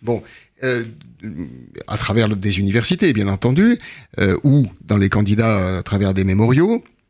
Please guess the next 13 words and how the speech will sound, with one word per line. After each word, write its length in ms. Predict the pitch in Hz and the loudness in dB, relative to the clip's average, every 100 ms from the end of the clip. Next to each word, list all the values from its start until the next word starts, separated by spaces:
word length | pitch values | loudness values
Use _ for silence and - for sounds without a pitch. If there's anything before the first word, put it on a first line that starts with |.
| _ _ _ _ - - | _ _ _ _ -16 -8
et 80 | 113 | -6
qui 220 | - 147 | -2 0
précisément 600 | 117 127 123 127 175 196 | 2 0 2 2 2 0
tous 480 | - 202 240 - - - _ _ - | -2 -2 0 -2 -6 -12 _ _ -2
souhaitent, 680 | 117 - 165 220 233 - 165 | -2 0 2 2 0 0 2
euh, 320 | 143 131 - - - - - | 4 4 0 -8 -20 -4 -2
faire 260 | 110 180 170 | 0 0 2
en 100 | 156 | 2
sorte 440 | - 226 - 156 | 2 0 -2 -4
que, 400 | - 185 214 220 - - _ - | -2 0 2 0 -4 -20 _ -4
euh, 520 | 107 104 98 - 98 - | 0 0 0 -2 -6 -2
la 260 | 104 110 | 0 2
mémoire, 600 | 131 185 226 165 90 - | 2 4 2 0 -2 -8